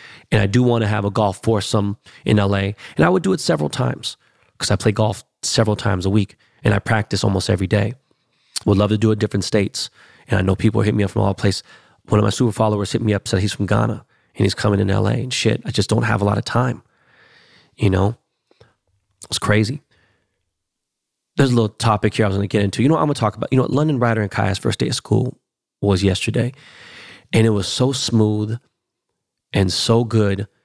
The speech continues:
that I want it to be that way all the time. You drop 'em off at seven forty-five, and, you know, there's three different things. There's a new way to drop off the kids at school because,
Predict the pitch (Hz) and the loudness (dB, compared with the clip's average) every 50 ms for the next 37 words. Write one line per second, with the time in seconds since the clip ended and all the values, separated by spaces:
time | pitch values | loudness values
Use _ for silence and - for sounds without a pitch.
0 | _ _ _ _ _ _ _ _ _ _ _ _ _ _ _ _ _ - - 101 | _ _ _ _ _ _ _ _ _ _ _ _ _ _ _ _ _ -2 -2 0
1 | 92 92 92 - _ _ _ _ _ _ - 98 95 92 101 98 95 95 - 110 | 0 0 -4 -6 _ _ _ _ _ _ -2 0 0 2 2 0 0 -2 -4 -2
2 | 107 98 92 98 90 - - 98 95 90 90 92 - _ _ _ _ _ _ _ | -2 0 0 0 -4 -4 -4 -4 -4 -4 -4 -6 -10 _ _ _ _ _ _ _
3 | _ _ _ _ _ _ - - 101 92 90 87 90 - - 110 95 - - _ | _ _ _ _ _ _ -2 0 0 0 0 -2 -4 -6 -6 -8 -8 -10 -16 _
4 | _ _ _ _ _ _ _ _ _ _ - 104 98 - - 104 98 - - 101 | _ _ _ _ _ _ _ _ _ _ 0 0 2 2 2 0 2 0 0 0
5 | 98 101 104 107 110 107 - - - - - 113 101 98 95 - - - - 131 | 0 2 2 2 0 -2 -4 -8 -8 -4 -2 -2 -2 -2 -4 -6 -6 -8 -6 -6
6 | - - - 110 113 113 110 110 107 104 104 - _ _ _ _ _ _ _ _ | -6 -2 0 0 0 0 -2 -2 -4 -6 -6 -10 _ _ _ _ _ _ _ _
7 | _ _ _ _ _ _ _ - - 107 101 95 92 92 110 - - 113 104 98 | _ _ _ _ _ _ _ -2 0 0 0 0 -2 -4 -4 -2 0 2 2 2
8 | 95 98 98 123 123 - - 120 113 101 98 - 107 95 - 101 98 92 - - | 2 0 -2 -4 -6 -4 0 0 0 0 0 -2 -4 -2 0 0 -2 -2 -2 0
9 | 113 107 98 104 104 117 143 160 156 135 135 123 117 107 98 - 107 101 98 - | 0 0 0 0 0 0 0 0 0 0 0 0 0 -2 -2 0 0 0 0 0
10 | 104 101 - - - - - 107 95 - - - - - - 104 104 113 - - | -2 -4 -4 -6 -6 -2 0 0 0 0 -4 -8 -8 -6 -2 0 0 0 -2 -8
11 | - _ _ _ _ _ _ _ _ _ _ - 120 113 - 104 98 120 110 - | -14 _ _ _ _ _ _ _ _ _ _ -4 -4 -2 0 0 0 0 -2 -4
12 | - | -8